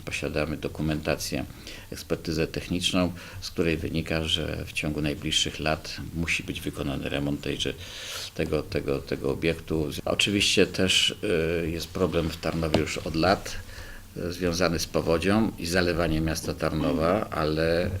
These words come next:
nie przez wody, które, y, płyną w rzekach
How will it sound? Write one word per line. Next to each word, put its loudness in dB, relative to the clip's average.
nie 6
przez -2
wody, 2
które, 0
y, 2
płyną 2
w -2
rzekach 2